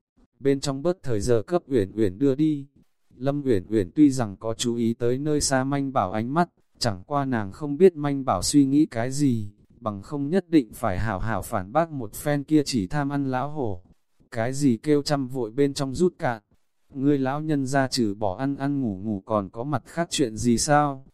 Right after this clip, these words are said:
Còn có cái gì thời điểm cùng Ngọc Tác đại gia một cái tính tình, một cái tự xưng bổn đại gia, một cái tự xưng bổn đại vương,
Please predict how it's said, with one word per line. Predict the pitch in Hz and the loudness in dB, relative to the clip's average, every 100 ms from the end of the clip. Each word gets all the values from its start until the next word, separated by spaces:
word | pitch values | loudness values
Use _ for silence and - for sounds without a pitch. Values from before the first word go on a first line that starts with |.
| _ | _
Còn | - 110 95 | -4 -2 -2
có | - 110 | -6 -8
cái | 113 117 | -4 -4
gì | 135 147 113 | 2 2 4
thời | 110 101 | 2 2
điểm | 110 90 | 0 0
cùng | 120 104 107 | -6 -6 -4
Ngọc | 110 - | -6 -2
Tác | 175 165 | -2 -2
đại | 143 110 | -4 -4
gia | 107 131 | 0 0
một | 131 107 - | 0 -6 -4
cái | 110 113 | -4 -2
tính | 113 135 | -2 -2
tình, | 139 120 101 92 - - | -2 -2 -4 -12 -20 -16
một | 127 110 - | -10 -10 -6
cái | 113 127 | -6 -2
tự | 160 123 | -2 0
xưng | - 151 143 | 0 -2 -2
bổn | 123 92 | -6 -4
đại | 107 107 | -6 -4
gia, | 107 120 123 131 135 _ | 2 4 4 0 _ _
một | - 113 101 | -12 -10 -8
cái | 113 117 | -6 -4
tự | - 143 | 0 -2
xưng | 175 151 147 | 0 -2 -2
bổn | 135 98 | -4 -8
đại | 98 104 | -6 -6
vương, | 110 131 135 139 | -4 -2 -2 -4